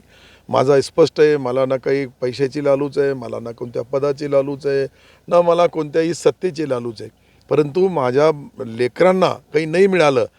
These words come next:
तर त्याचे परिणाम भविष्यामध्ये मी काय करेल. आता काही कदाचित वाटत असेल का विरोधी पक्षाला किंवा श-, शरदचंद्रजी पवार साहेबाचा पक्ष असेल किंवा, अ, ब-, ब-, ब-, उद्धवजींचा पक्ष असेल, अ, किंवा काँग्रेस पक्ष असेल,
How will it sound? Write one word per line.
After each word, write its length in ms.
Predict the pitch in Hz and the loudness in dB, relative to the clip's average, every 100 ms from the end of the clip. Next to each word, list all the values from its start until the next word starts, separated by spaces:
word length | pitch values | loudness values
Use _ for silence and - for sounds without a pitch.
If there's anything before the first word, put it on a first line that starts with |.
| _ _ - | _ _ -6
तर 120 | 180 | -6
त्याचे 300 | 151 139 165 | -4 -4 -4
परिणाम 480 | 156 131 135 139 160 | -4 -6 -4 -4 -6
भविष्यामध्ये 640 | 127 127 - 139 131 139 | -8 -10 -6 -4 -4 -6
मी 140 | 139 | -8
काय 240 | 131 117 123 | -8 -8 -6
करेल. 320 | 131 135 143 - _ _ 92 | -2 -2 -2 -8 _ _ -10
आता 200 | 92 117 | -4 -2
काही 320 | 120 131 131 | -2 -2 -2
कदाचित 360 | - 120 127 131 | -2 0 -2 -4
वाटत 340 | 127 127 131 131 | -4 -2 -2 -2
असेल 300 | 131 143 135 | -2 -4 -2
का 100 | 135 | -2
विरोधी 340 | 123 127 131 | -2 -2 -4
पक्षाला 440 | 127 120 - 127 131 - _ _ _ _ | -4 -4 0 2 2 -2 _ _ _ _
किंवा 320 | - 117 123 123 | -8 -4 -2 -4
श-, 140 | - 120 113 | -6 -6 -4
शरदचंद्रजी 600 | - 123 120 123 123 127 | -4 -4 -4 -4 -4 -4
पवार 260 | 127 123 123 | -2 -2 0
साहेबाचा 380 | 135 123 123 | -2 -4 -4
पक्ष 320 | 123 120 - 131 | -6 -8 -8 -8
असेल 360 | 120 127 127 - _ | -4 -6 -6 -12 _
किंवा, 340 | 120 123 127 123 - - _ _ - | -6 -2 -2 -2 -8 -20 _ _ -4
अ, 360 | 117 117 117 | -2 0 0
ब-, 360 | 113 117 117 113 | 0 -2 -2 -2
ब-, 200 | 110 113 113 147 | -4 -8 -8 -12
ब-, 240 | 135 110 110 | -6 -6 -4
उद्धवजींचा 560 | 117 117 135 131 127 139 | -8 0 0 0 -4 -2
पक्ष 300 | 127 117 - | -2 -4 -2
असेल, 360 | 123 - 131 - _ | 0 0 -2 -4 _
अ, 160 | 131 139 131 _ | -8 -8 -8 _
किंवा 380 | 202 226 214 143 - | -4 0 2 0 -2
काँग्रेस 340 | 147 151 160 - | -2 0 0 -2
पक्ष 280 | 127 - | -6 -4
असेल, 240 | 117 - | -6 -6